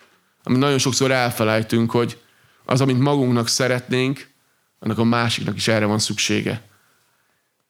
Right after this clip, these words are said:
És igen, amikor ezt meg tudjuk látni, akkor meg tudjuk látni nem csupán annak az embernek a, a lehetőségét a kegyelemre, hanem a, hanem a, egyúttal a mi ránk szabott kegyelemnek is a nagyságát.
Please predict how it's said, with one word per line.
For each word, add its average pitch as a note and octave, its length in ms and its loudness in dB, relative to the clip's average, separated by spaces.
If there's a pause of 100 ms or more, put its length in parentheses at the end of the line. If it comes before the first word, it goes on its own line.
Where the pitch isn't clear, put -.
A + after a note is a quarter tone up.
(120)
És - 140 -2
igen, G#2+ 420 0 (380)
amikor A#2+ 280 0
ezt - 360 -4
meg C#3 240 0
tudjuk A#2 300 -2
látni, A#2+ 560 0 (480)
akkor C3 120 0
meg C3 160 0
tudjuk A#2 240 0
látni A#2+ 280 2
nem C#3 200 2
csupán A2 320 0
annak A2+ 200 0
az A2+ 120 2
embernek A#2 500 0
a, A2+ 240 0 (300)
a - 140 -4
lehetőségét A#2 840 2
a G#2 60 -4
kegyelemre, B2 840 0 (540)
hanem B2 260 0
a, B2 320 0 (140)
hanem B2 320 2
a, A#2+ 80 0
egyúttal B2+ 420 2
a B2 40 2
mi C3+ 300 2
ránk A2+ 320 0
szabott A#2 400 0
kegyelemnek A2 500 0
is A2+ 100 -2
a A2+ 60 2
nagyságát. A2+ 800 0